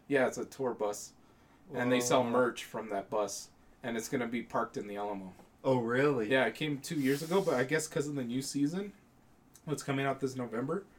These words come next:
Speaker 1: it's coming, uh, I'm sorry. Um,
Speaker 2: To the Alamo?
Speaker 1: Yeah, like, every,
Speaker 2: Oh,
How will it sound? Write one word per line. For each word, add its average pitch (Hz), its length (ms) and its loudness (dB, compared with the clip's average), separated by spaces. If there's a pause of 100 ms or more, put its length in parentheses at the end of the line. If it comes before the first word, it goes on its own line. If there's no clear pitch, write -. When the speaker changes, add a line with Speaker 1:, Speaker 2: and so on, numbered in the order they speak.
(340)
Speaker 1:
it's - 120 -8
coming, 113 500 -4 (920)
uh, 107 380 2 (420)
I'm 101 120 -12
sorry. 87 280 -10 (800)
Um, 101 440 -6 (920)
Speaker 2:
To - 100 -8
the 107 160 2
Alamo? 113 560 0
Speaker 1:
Yeah, 143 280 6
like, 107 240 -6
every, 107 280 -4
Speaker 2:
Oh, 117 120 0